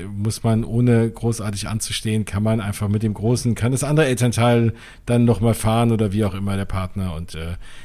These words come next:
wie auch immer die Familienkonstellation eben aussieht, kann der, eine andere Person dann nochmal auf das kleine Kind aufpassen und der andere mit dem Großen fahren oder einfach der andere Erwachsene alleine fahren, <laughs> wenn man nur zu zweit ist mit kleinem Kind.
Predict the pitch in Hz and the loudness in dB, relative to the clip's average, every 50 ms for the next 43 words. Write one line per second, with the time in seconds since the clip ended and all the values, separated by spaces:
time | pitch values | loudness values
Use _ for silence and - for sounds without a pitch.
0 | - - - 135 147 156 160 170 170 151 139 - - 123 123 131 127 113 120 120 | -12 -2 2 2 2 4 4 4 4 4 4 2 2 2 4 2 2 2 2 -2
1 | 117 - 120 113 - - 113 117 101 92 107 113 123 110 180 185 - - 139 123 | -2 -2 -4 -4 -2 -2 -2 -2 -2 -2 -4 -4 -2 -2 -2 -2 0 0 -2 -2
2 | - - - - - - - - - 123 131 131 143 131 113 120 117 120 113 69 | -2 -6 -14 -16 -16 -16 -14 -6 -2 0 2 2 0 0 -2 0 0 0 -2 -4
3 | 113 113 - 95 107 107 104 120 139 143 139 120 95 - 110 104 98 104 107 110 | -6 -6 -4 -4 -4 -4 0 0 2 2 2 2 2 2 2 2 0 2 2 2
4 | 113 117 101 - 101 101 110 120 113 113 113 98 90 110 113 113 104 - - 110 | 2 0 0 -2 -2 -2 0 -2 -2 -2 -2 -2 0 0 0 -2 -2 -4 -6 -6
5 | 98 - 147 156 151 123 - 135 123 101 113 - - - 101 - 113 101 92 90 | 0 2 2 2 2 2 2 0 -2 0 -4 -4 -4 -4 -4 -4 -6 -6 -6 -6
6 | 82 92 90 92 87 92 92 - - 127 135 110 113 101 - 101 98 98 98 101 | -6 -6 -6 -6 -6 -6 -8 -4 -2 -2 -2 -2 -4 -6 -6 -6 -4 -4 -4 -4
7 | - - - - - - - - 120 120 120 110 101 107 - - 104 95 - 107 | -6 -8 -16 -18 -18 -16 -6 0 2 2 2 2 0 -2 -4 -4 -6 -6 -6 -8
8 | 82 117 139 135 127 123 120 107 120 120 - - - 120 123 127 139 147 151 156 | -4 -4 -2 0 0 0 0 0 0 -2 -2 0 0 0 2 4 4 6 6 6
9 | 151 123 - - 131 123 113 98 - - 135 131 131 - 147 143 113 110 - - | 4 2 2 2 2 2 2 2 0 -2 -2 -2 0 0 0 2 2 4 4 4
10 | - 120 - - 123 113 113 120 117 104 104 - - 107 104 107 104 92 - 110 | 2 2 2 2 2 2 2 0 0 -2 -6 -6 -6 -4 -4 -4 -4 -4 -4 -4
11 | 107 95 | -4 -4